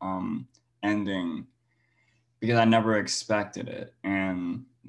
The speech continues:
because, you know, the M C U never really goes to that level, even though it's not explicit, obviously, because,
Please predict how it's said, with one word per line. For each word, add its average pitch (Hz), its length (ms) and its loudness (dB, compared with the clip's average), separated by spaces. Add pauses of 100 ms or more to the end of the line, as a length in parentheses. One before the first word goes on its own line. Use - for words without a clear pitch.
(280)
because, 113 300 0
you 117 80 4
know, 113 140 4
the 110 120 2
M 113 140 6
C 110 200 -2
U 110 100 4
never 104 320 0
really 101 340 -2
goes 95 760 -4
to 98 120 -6
that 95 300 0
level, 87 360 0
even 110 300 2
though 107 180 2
it's 95 200 -6
not 104 640 0
explicit, 101 840 -2
obviously, 95 600 -2
because, 90 600 -6